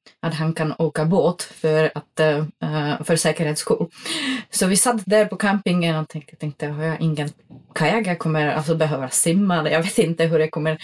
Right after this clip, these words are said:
eh, klara de femton kilometerna till <laughs> Kataja. Alltså, det var lite svårt, ringde överallt. Och sen hittade vi en, <laughs> en finsk äventyrare, eh, som hade en båt och en jättegammal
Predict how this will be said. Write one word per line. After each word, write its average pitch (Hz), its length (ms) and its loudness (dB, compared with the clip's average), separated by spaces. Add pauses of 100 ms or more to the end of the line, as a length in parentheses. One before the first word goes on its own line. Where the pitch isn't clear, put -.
(280)
eh, - 140 -6
klara 196 380 4
de 196 160 2
femton 185 420 0
kilometerna 165 640 0
till 226 200 0 (140)
<laughs> 185 120 -14
Kataja. 165 480 -2 (120)
Alltså, 185 320 -2
det 208 160 4
var 240 160 2
lite 185 200 -6
svårt, 165 240 -2
ringde 214 300 0
överallt. 165 440 -2 (600)
Och 196 140 -4
sen 320 180 2
hittade 254 480 2
vi 226 220 2
en, 190 260 -4 (800)
<laughs> - 560 -4
en 196 240 -2
finsk 262 760 -2
äventyrare, 165 840 0 (440)
eh, 160 200 -2
som 180 200 -2
hade 170 360 0 (220)
en 143 240 -10 (120)
båt 262 500 -2 (260)
och 175 160 -2
en 151 140 -2
jättegammal 165 840 0